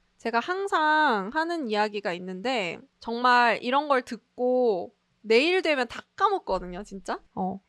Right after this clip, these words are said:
까먹지 않으려면은 기록이 진짜 중요합니다. 느낀 점 한 오백 자 정도 이제 요약해가지고 정리를 좀 하는 습관을 길러보세요. 그렇게 해야지 여러분들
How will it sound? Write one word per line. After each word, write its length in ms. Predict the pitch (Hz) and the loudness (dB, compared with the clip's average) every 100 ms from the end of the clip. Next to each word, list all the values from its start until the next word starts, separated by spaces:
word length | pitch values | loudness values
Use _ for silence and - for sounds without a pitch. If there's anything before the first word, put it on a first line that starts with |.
| - | -2
까먹지 340 | - 370 - | 2 2 2
않으려면은 520 | 233 214 226 220 202 202 | 2 4 4 4 2 -2
기록이 500 | - 254 330 285 262 | 0 4 4 4 0
진짜 360 | - 202 220 | -4 0 2
중요합니다. 640 | 220 202 214 208 185 175 - | 2 0 0 0 -2 -8 -8
느낀 300 | 220 220 269 | -6 -4 0
점 160 | 247 247 | 2 4
한 120 | 247 | 4
오백 280 | 220 269 - | 6 4 4
자 120 | 277 | 0
정도 840 | 240 208 208 214 214 214 185 - - _ | 0 -4 2 6 8 8 4 0 -10 _
이제 240 | 190 190 185 | -10 -4 4
요약해가지고 1300 | 233 262 - 302 302 294 254 220 214 214 208 180 180 | 6 6 4 2 4 2 -2 0 2 4 4 4 0
정리를 680 | 202 214 233 220 214 214 208 | -4 0 2 4 4 4 2
좀 260 | 214 208 - | -2 -4 -8
하는 800 | - 330 339 339 339 349 349 349 | 0 4 4 2 0 -2 -2 -4
습관을 580 | - - - 381 330 302 | -8 -2 4 4 4 0
길러보세요. 720 | 208 214 220 185 185 185 196 _ _ - | 0 2 2 2 -2 -2 -4 _ _ 2
그렇게 420 | 269 285 - 302 | 4 4 4 2
해야지 520 | 320 370 359 330 339 | 4 4 4 4 4
여러분들 840 | 214 220 247 226 220 240 240 185 | 6 8 6 4 2 6 6 6